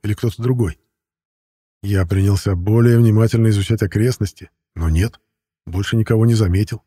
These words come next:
Не может, если это охранник, он быть один.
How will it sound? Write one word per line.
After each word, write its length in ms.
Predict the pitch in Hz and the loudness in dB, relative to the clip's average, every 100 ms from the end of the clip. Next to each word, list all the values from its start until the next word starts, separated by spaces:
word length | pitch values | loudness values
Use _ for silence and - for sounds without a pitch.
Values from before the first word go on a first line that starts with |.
| _ _ _ _ _ _ _ _ | _ _ _ _ _ _ _ _
Не 220 | 98 117 | 0 2
может, 480 | 104 101 131 120 - | 4 4 2 0 -4
если 260 | - 95 101 | -14 -6 -6
это 120 | 92 | -2
охранник, 520 | 104 - 107 90 78 | -2 0 0 0 -2
он 140 | 95 92 | -4 -2
быть 180 | 101 101 | -2 -2
один. 280 | 101 90 | 0 -2